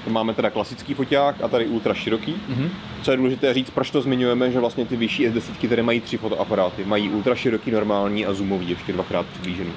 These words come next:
Speaker 2: Jak říkáš.
Speaker 1: Takže v tomhle je vlastně to jedna z těch bodů, v čem je to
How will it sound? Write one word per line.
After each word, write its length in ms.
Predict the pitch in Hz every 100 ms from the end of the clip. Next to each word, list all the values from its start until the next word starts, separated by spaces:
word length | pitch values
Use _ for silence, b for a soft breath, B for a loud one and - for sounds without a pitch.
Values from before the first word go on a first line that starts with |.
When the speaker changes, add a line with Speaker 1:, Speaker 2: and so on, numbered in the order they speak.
| -
Speaker 2:
Jak 160 | 110 107
říkáš. 300 | 104 110 95
Speaker 1:
Takže 180 | 101 127
v 60 |
tomhle 360 | - 135 131 131
je 120 | 127
vlastně 340 | 120 117 - 120
to 80 |
jedna 240 | 123 117 113
z 60 |
těch 120 | - 113
bodů, 240 | 113 117
v 100 | -
čem 200 | - 117
je 100 | 117 - - - -
to 100 | 139